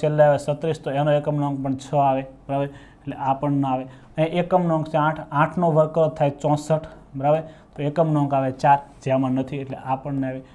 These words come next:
તો આન્સર આવશે તમારો તેતાલીસ, બરાબર? તમે ચેક કરી શકો, તેતાલીસનો વર્ગ થાય એક હજાર આઠસો ને ઓગણપચાસ, બરાબર? એટલે તમારું સોલ્યુશન આવું કરવાનું, તો એક્સ વર્ગ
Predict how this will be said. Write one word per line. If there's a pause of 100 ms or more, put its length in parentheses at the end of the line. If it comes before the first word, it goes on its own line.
(200)
તો
આન્સર
આવશે
તમારો (120)
તેતાલીસ,
બરાબર?
તમે
ચેક
કરી
શકો,
તેતાલીસનો
વર્ગ (100)
થાય (380)
એક
હજાર
આઠસો
ને (260)
ઓગણપચાસ, (180)
બરાબર?
એટલે
તમારું
સોલ્યુશન
આવું
કરવાનું,
તો
એક્સ
વર્ગ